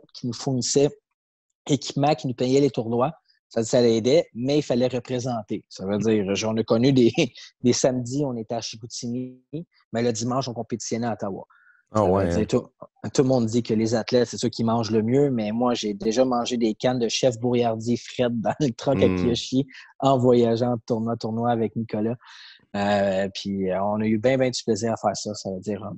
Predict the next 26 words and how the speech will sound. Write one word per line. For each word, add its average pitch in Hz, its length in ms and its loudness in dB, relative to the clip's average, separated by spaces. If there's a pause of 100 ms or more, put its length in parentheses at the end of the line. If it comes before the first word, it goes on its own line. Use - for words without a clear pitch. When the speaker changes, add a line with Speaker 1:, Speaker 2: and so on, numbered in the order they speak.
(480)
Speaker 1:
très, 160 200 2
très 147 280 2
actif, 147 400 0 (580)
à 113 140 -4
une 117 100 -6
trentaine 135 380 -2
de 135 80 -4
compétitions 131 520 -8
par 120 220 -6
année, 120 220 -8
trente 135 260 -10
à, 113 180 -6 (320)
facilement. 117 680 -2
On - 20 -6
commençait 120 600 -2
septembre, 127 500 -2
on 120 60 -4
finissait 123 300 -8
en 120 100 -4
juin. 113 420 -4 (520)
Une 131 120 0
à 123 100 2
deux 123 120 0
compétitions 123 540 -4
par 123 240 0
semaine. 113 480 -4